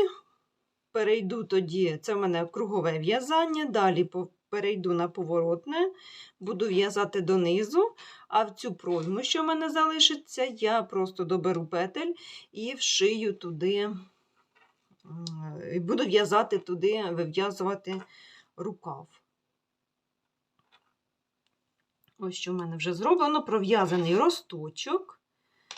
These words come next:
сантиметрів п'ять, невеличке, але Він у мене є. Так, зараз ми складемо, як...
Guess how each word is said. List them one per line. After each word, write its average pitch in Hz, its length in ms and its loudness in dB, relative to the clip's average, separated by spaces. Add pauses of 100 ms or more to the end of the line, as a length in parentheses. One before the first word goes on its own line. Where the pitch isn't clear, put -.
(760)
сантиметрів 208 840 0
п'ять, 185 600 2 (1400)
невеличке, 202 920 -2
але 175 380 0 (300)
Він 202 240 -8
у 220 60 -6
мене 190 340 -4
є. 165 480 -6 (1600)
Так, 165 440 -16
зараз 165 340 -14
ми 165 100 -8
складемо, 165 720 -8
як... - 340 -12